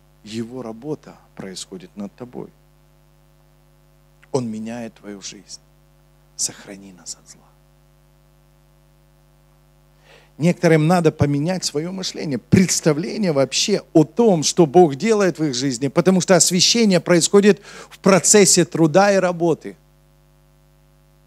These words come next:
Ну, не станешь ты математиком без высшего образования, самым лучшим.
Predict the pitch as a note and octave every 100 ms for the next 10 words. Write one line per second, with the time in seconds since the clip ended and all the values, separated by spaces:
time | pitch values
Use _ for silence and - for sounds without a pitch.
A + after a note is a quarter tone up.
0 | _ _ _ _ _ _ _ _ _ _
1 | _ _ - G#3+ G#3+ G3+ - A3+ G#3+ -
2 | F3 D#3+ D3+ E3 E3+ G3 - A#2+ - A2+
3 | G#2 C3 C#3+ A#2+ - - - G#2+ C#3+ -
4 | C#3+ C3+ C3+ B2+ C3 C3 B2+ B2+ A2 F#2+
5 | - _ _ _ _ _ - - C#3 C3+
6 | C3+ C3+ D3+ - - G#2